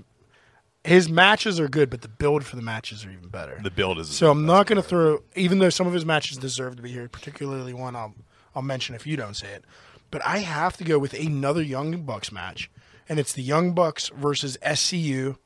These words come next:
Speaker 1: May twelfth Dynamite, and that was the final match of Christopher Daniels, and I thought that match was awesome. Had all the drama, had a lot of violence,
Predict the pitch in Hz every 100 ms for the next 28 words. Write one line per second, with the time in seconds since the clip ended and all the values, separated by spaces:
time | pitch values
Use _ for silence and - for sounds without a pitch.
0 | _ - 135 135 - 120 - 110 110 104
1 | 104 - _ _ - _ - 127 127 127
2 | 131 123 127 151 135 143 131 131 117 113
3 | 101 - 101 - - 101 - 98 87 71
4 | 65 - - _ _ - - _ 127 110
5 | 117 120 123 104 107 110 127 117 110 -
6 | _ _ _ _ _ 147 156 160 139 117
7 | - 165 175 165 160 160 156 156 151 -
8 | - _ - 120 117 147 156 135 131 127
9 | 127 120 123 -